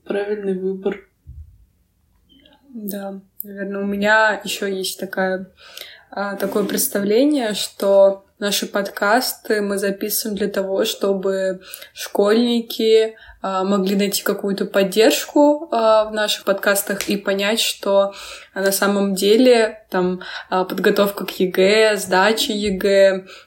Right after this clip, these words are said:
Speaker 2: а, вообще поступление, учёба в университете — это не такие страшные вещи, что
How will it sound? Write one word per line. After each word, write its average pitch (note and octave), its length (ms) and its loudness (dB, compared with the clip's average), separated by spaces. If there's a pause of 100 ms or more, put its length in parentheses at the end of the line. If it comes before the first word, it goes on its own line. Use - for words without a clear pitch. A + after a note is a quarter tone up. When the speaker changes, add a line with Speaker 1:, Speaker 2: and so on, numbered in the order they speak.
(140)
Speaker 2:
а, F3+ 460 -4
вообще F3+ 260 -2
поступление, G3+ 1000 0
учёба F#3+ 360 -2
в F#3+ 80 -4
университете — F#3+ 1080 -2
это F#3 460 2
не F#3 100 -2
такие F#3+ 320 -2
страшные F#3 640 -2
вещи, A3+ 560 2
что G3 480 0